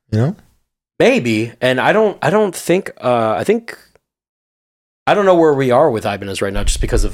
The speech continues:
Speaker 2: of,
Speaker 1: Ah.
Speaker 2: of years and stuff, 'cause I just haven't thought or talked about it in a minute. But hey, I'm open.
Speaker 1: I know a guy.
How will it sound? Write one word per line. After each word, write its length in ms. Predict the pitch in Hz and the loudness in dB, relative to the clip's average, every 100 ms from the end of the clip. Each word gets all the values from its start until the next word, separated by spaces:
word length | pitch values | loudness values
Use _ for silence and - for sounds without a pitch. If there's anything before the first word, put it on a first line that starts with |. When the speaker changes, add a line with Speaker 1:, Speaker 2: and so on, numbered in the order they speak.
| - | -4
Speaker 2:
of, 40 | - | -2
Speaker 1:
Ah. 560 | 101 104 107 107 104 92 | -2 -2 -2 -4 -2 -2
Speaker 2:
of 160 | 101 98 | -2 -4
years 400 | 98 113 143 175 | -2 0 0 -2
and 80 | |
stuff, 320 | 165 - 202 - | -2 -2 -2 -4
'cause 160 | 110 | -4
I 160 | 95 104 | -2 -2
just 180 | 98 120 | -4 -6
haven't 260 | 107 92 - - | -6 -10 -16 -8
thought 200 | - 110 | -2 -2
or 80 | 101 | -2
talked 240 | 107 110 131 | -4 -4 -2
about 160 | 131 | 0
it 20 | |
in 60 | 139 | 0
a 20 | |
minute. 260 | 151 151 - | -2 -4 0
But 240 | 131 - - _ _ _ | 0 0 -12 _ _ _
hey, 220 | 277 - _ _ _ _ _ _ _ _ _ - | 0 0 _ _ _ _ _ _ _ _ _ -2
I'm 160 | 190 | 4
open. 300 | 180 - 98 - - - | 4 4 -4 -14 -20 -12
Speaker 1:
I 140 | 92 98 | -6 -2
know 180 | 127 | 0
a 60 | 120 | 0
guy. 220 | 98 90 | -2 -2